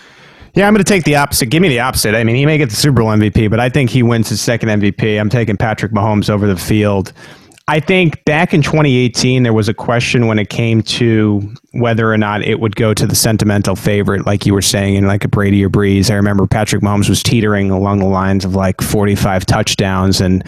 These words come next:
people were still talking about Andrew Luck and Drew Brees that season. Even leading up to what was the voting, people thought that maybe Drew Brees would work his way in there, thirty-two touchdowns, five interceptions. But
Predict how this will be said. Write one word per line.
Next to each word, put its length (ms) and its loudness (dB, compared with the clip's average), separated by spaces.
people 240 2
were 100 2
still 220 -2
talking 400 -2
about 280 0
Andrew 340 0
Luck 680 0
and 480 0
Drew 300 2
Brees 420 2
that 220 0
season. 520 2
Even 320 2
leading 240 2
up 140 -2
to 480 2
what 200 0
was 240 0
the 80 -4
voting, 600 0
people 240 0
thought 340 -4
that 140 -2
maybe 260 0
Drew 220 0
Brees 560 0
would 320 2
work 240 2
his 140 -2
way 180 0
in 80 0
there, 160 0
thirty-two 520 0
touchdowns, 640 -2
five 400 -2
interceptions. 680 -2
But 240 -2